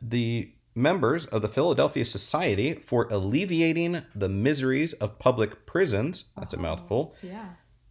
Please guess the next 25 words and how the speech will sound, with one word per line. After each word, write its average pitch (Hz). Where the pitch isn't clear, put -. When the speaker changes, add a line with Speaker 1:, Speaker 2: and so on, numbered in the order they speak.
Speaker 1:
they 135
were 165
expressing 127
growing 143
concern 104
with 92
the 104
conditions 101
in 95
American 92
and 87
European 85
prisons. 92
Speaker 2:
Hmm. 370
Speaker 1:
Okay, 104
so 104
now 127
enter 123
a -
different 175
Benji, 95
Doctor 101
Benjamin 107
Rush. 95
And 101